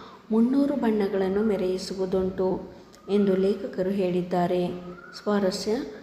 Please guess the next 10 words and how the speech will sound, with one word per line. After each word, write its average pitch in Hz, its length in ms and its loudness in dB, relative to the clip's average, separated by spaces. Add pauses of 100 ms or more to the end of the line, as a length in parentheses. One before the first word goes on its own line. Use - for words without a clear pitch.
(240)
ಜಯಪುರದ 220 560 2 (200)
ಜನರಿಗೆ 190 540 0
ಬಣ್ಣಗಳ 214 640 -2
ಮೇಲೆ 185 300 2 (560)
ಬಗೆಗೆ 202 380 0
ಇರುವ 185 420 0
ಮೋಹವನ್ನು 196 680 0 (680)
ಮೇಲಿನ 247 400 0
ವಾಕ್ಯವು 202 480 -4
ಸೂಚಿಸುತ್ತದೆ. 175 1080 -4